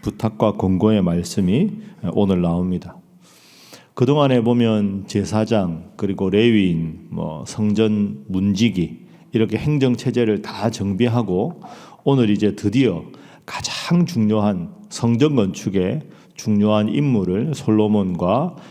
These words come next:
자신의 도와주었던 모든 자들에게, 어, 부탁을 하고 있습니다. 오늘 첫 번째 기도 제목은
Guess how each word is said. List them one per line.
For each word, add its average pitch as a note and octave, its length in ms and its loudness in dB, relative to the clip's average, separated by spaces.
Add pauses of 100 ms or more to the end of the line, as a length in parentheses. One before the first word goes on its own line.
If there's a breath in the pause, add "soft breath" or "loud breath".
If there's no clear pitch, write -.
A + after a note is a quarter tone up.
(140 loud breath)
자신의 G2 640 -2
도와주었던 F#2+ 680 2
모든 A2+ 420 0
자들에게, F#2 760 0 (160 loud breath)
어, E2 220 -4
부탁을 G2+ 440 -2
하고 G2+ 320 -2
있습니다. - 500 -8 (1300 loud breath)
오늘 B2+ 220 4
첫 - 180 -2
번째 E3+ 300 2
기도 A2+ 320 0
제목은 F#2 640 -2